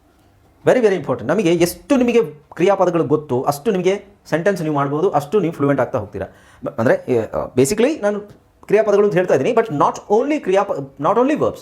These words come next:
ಬೇರೆ, ಬೇರೆ ವಿಷಯನೂ ಗೊತ್ತಿರಬೇಕು. ಓಕೆ, so basically ನಮಗೆ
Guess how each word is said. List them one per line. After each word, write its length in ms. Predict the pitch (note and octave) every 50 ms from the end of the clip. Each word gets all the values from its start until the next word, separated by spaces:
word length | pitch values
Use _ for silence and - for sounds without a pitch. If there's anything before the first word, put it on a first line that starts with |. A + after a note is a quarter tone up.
| - _ -
ಬೇರೆ, 300 | G2+ C3 D3 F3+ F3+ F3+
ಬೇರೆ 180 | C#3+ C3+ C#3+ D#3+
ವಿಷಯನೂ 220 | C#3+ D3 D#3 -
ಗೊತ್ತಿರಬೇಕು. 380 | - - - B2+ G2 - - - - _ _ _ _ _ _ _ _ _ _ _ - E3
ಓಕೆ, 160 | D#3+ G3+ - - - -
so 60 | G3+
basically 440 | E3+ G3 B3 C4+ D4+ D#4 - C4+ A#3+
ನಮಗೆ 400 | A#3 G#3 F3+ D#3+ C#3 C#3+ E3 A3+